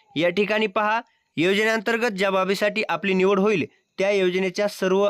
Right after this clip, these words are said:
अटी आणि शर्ती, मार्गदर्शक सूचना लागू राहतील यावरती तुम्हाला टिक करायची आहे आणि अर्ज सादर करा या बटनवरती क्लिक करायचं आहे. या ठिकाणी पहा मित्रांनो, आपला अर्ज हा यशस्वीपणे सादर करण्यात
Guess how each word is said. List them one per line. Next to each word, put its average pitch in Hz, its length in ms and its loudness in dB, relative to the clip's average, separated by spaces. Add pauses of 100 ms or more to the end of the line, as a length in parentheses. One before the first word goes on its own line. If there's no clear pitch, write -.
अटी 160 260 -2
आणि 196 180 0
शर्ती, 170 360 -2
मार्गदर्शक 175 720 -2
सूचना 180 400 -2
लागू 165 280 0
राहतील 208 360 -2 (340)
यावरती 185 440 0
तुम्हाला 202 320 0
टिक 196 320 -6
करायची 202 380 -2
आहे 202 280 0 (300)
आणि 165 300 0
अर्ज 170 240 -2
सादर 202 380 -2
करा 208 220 -2
या 165 180 -2
बटनवरती 190 520 -2
क्लिक 190 240 -6
करायचं 196 320 0
आहे. 208 220 0 (420)
या 165 100 0
ठिकाणी 214 280 -2
पहा 214 240 -2
मित्रांनो, 220 380 0
आपला 196 400 -2
अर्ज 180 260 -2
हा 180 160 0
यशस्वीपणे 196 920 -2
सादर 175 400 -2
करण्यात 180 440 -2